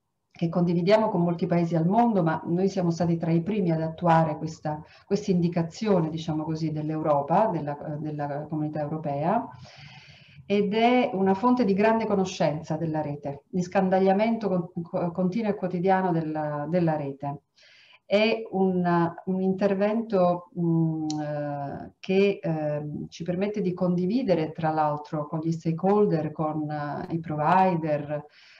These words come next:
con i gestori dei, dei siti web,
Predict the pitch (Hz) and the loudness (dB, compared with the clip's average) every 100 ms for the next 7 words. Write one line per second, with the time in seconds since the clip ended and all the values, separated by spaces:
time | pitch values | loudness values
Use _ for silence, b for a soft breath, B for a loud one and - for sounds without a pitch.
0 | B 190 196 190 196 - 294 247 170 156 | B 0 2 2 0 2 4 6 6 2
1 | 160 156 - 165 165 202 233 226 180 170 | 0 -2 0 0 0 -4 -2 2 4 4
2 | 170 175 170 175 | 2 2 2 0